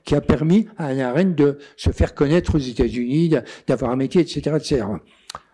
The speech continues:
À l'époque, elle ne connaissait pas le génocide. Elle ne pouvait pas le connaître. On connaît, on a connu le génocide en quar-, en, aux États-Unis à partir de l'été quarante-deux. L'article est publié début quarante-deux,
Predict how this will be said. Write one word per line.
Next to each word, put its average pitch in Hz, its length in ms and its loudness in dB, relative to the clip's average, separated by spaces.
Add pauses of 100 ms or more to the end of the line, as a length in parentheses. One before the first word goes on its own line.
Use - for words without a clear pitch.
À 185 120 4
l'époque, 202 440 4
elle 156 120 0
ne 135 80 -2
connaissait 139 440 0
pas 127 120 0
le 110 60 -6
génocide. 104 580 -8 (420)
Elle 160 160 2
ne 160 60 6
pouvait 160 260 4
pas 156 120 0
le 131 60 -4
connaître. 110 460 -8 (300)
On 135 100 -4
connaît, 143 580 2 (140)
on 151 160 0
a 143 100 2
connu 180 300 2
le 151 140 0
génocide 151 560 -2
en 139 60 -2
quar-, 139 300 -6
en, 110 340 -4 (160)
aux 160 100 2
États-Unis 143 680 0 (160)
à 147 120 -2
partir - 340 -2
de 143 100 -2
l'été 185 460 2
quarante-deux. 127 500 0 (220)
L'article 151 400 0
est 139 40 2
publié 139 360 0
début 180 300 4
quarante-deux, 123 640 2